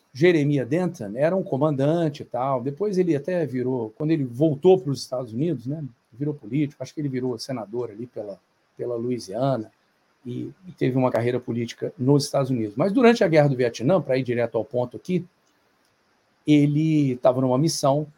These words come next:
ele foi abatido e ele foi capturado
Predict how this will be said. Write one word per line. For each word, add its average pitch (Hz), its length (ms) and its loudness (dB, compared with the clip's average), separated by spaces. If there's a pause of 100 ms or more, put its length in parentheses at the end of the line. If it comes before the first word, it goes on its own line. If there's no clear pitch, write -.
(400)
ele 151 120 -4
foi 139 160 0
abatido 147 720 0
e 156 100 2
ele 147 100 0
foi 147 140 -2
capturado 143 720 0